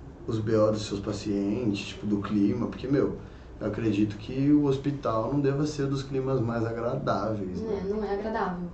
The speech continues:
Speaker 2: Mas, assim, meio que você aprende a suspender o seu julgamento, né? A sua, você não se envolve pessoalmente na parada. Claro que é que faz você ficar abalado. Tipo, eu já saí chorando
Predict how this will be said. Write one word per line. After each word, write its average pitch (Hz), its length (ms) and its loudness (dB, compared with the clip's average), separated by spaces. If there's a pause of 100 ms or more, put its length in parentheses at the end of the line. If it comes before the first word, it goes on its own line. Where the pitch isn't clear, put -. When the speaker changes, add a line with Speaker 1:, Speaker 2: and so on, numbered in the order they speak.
(120)
Speaker 2:
Mas, 233 200 0
assim, 277 340 0
meio 208 180 0
que - 100 -12
você 240 220 -8
aprende 196 520 -2
a 185 180 -4 (160)
suspender 185 800 -4 (600)
o - 20 -12
seu 180 540 -6 (520)
julgamento, 208 680 0
né? 180 400 -4
A 170 60 -10
sua, 170 500 -8 (420)
você 269 140 -4
não 320 80 2
se 330 140 -2
envolve 233 440 0 (840)
pessoalmente 202 760 -4
na 180 120 -8
parada. 180 360 -6 (440)
Claro 240 160 2 (340)
que 220 80 -6
é - 20 -6
que 233 120 -12
faz 208 260 -4
você 226 380 -4 (180)
ficar - 200 -12
abalado. 180 500 -4
Tipo, - 200 -12
eu 180 60 -6
já 175 220 -6
saí 180 260 -10
chorando 175 480 -2